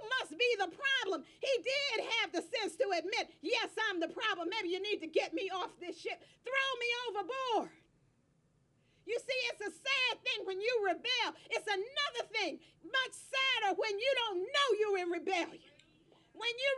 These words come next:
refuse to face the reality of your own actions that have pulled you away from God. It's one thing to be in rebellion. It's another thing to fool yourself.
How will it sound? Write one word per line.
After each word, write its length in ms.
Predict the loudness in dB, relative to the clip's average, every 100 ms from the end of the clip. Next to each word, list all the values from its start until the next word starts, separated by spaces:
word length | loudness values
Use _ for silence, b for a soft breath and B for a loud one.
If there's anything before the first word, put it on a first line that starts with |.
| 2
refuse 480 | -2 0 2 2 0 -2
to 60 | -6
face 380 | -2 2 2 2
the 80 | -2
reality 640 | 0 2 2 0 0 0 0
of 40 | 0
your 220 | 0 0 -2
own 420 | -2 0 -2 -4 -8 B _ 0 2
actions 460 | 0 -6 -4 -4 -2
that 180 | -4 -2 -4
have 160 | -6
pulled 400 | -6 -2 -2 0
you 160 | 0 2 0
away 200 | 0 -2 -4
from 240 | -6 -4
God. 240 | -4 -4 -10 _ _ _ _ _ _ _ _ _ _ _ _ _ _ _ _ _ _ _ _ _ _ _ _ _ _ -8
It's 220 | -6 -6
one 420 | -10 -8 -4 -4 -2
thing 160 | -2 0 -2
to 20 |
be 100 | 0
in 160 | 0 0 -4
rebellion. 480 | -4 -2 -2 -2 -4 -6 B
It's 160 | -12 -4
another 480 | -4 0 -2 -2 -4
thing 200 | -2 -2 -2
to 40 | -4
fool 340 | -4 0 2 4
yourself. 480 | 2 -2 -6 -6